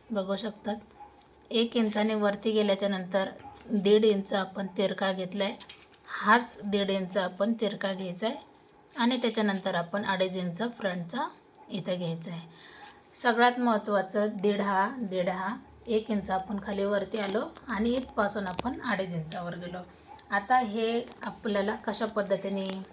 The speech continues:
हा टक्स जोडला गेला पाहिजे. सगळ्यात फ्रंटचा टक्स आपल्याला कमीत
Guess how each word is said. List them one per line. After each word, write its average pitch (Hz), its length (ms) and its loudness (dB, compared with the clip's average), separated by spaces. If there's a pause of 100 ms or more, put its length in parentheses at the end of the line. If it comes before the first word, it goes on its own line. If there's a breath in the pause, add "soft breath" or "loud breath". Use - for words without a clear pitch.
(140)
हा 190 120 4
टक्स 185 380 -4
जोडला 185 340 0
गेला 175 260 -2
पाहिजे. 175 320 -4 (520 loud breath)
सगळ्यात 226 440 4
फ्रंटचा 202 420 4
टक्स 190 380 -2
आपल्याला 190 440 -2
कमीत 214 380 0